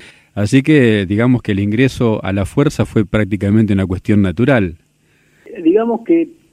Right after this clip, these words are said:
Speaker 2: cuando, cuando fui chico viví dentro del ambiente aeronáutico,
Speaker 1: Ujú.
Speaker 2: eh, de alguna forma conocía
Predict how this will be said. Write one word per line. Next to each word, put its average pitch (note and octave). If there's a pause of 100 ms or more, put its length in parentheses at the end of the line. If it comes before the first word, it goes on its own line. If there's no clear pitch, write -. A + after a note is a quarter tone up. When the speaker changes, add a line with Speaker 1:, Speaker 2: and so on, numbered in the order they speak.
(320)
Speaker 2:
cuando, C#3+
cuando C#3
fui F3+
chico G3
viví F3+
dentro D#3
del C3
ambiente D3
aeronáutico, C3
Speaker 1:
Ujú. A#2 (320)
Speaker 2:
eh, B2
de B2
alguna C#3+
forma D3
conocía C3